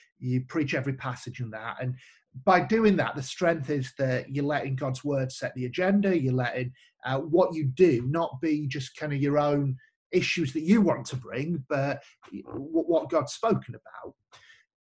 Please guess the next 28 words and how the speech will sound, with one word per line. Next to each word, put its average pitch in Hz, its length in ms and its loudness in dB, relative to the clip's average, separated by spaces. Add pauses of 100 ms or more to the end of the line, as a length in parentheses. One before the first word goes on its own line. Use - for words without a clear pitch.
(300)
I - 60 -2
guess 254 220 2
the 220 100 2
downside 254 800 0
of 110 160 -12
it 120 180 -12
is 139 340 -6 (360)
sometimes 175 1000 -2 (160)
for 175 100 -2
the 156 120 -2
questions 185 800 -6
that - 160 -2
people 139 800 -4 (220)
are 135 80 -2
asking, 139 680 -6 (460)
a 156 60 -4
biblical 165 580 2
answer 165 380 -2
might 131 220 0
not 135 180 -4
come 131 180 -2
from 127 440 -2 (220)
one 143 520 0
specific - 600 -10
passage, - 540 -8
but 135 120 -4
might 135 280 -4
come 127 220 -2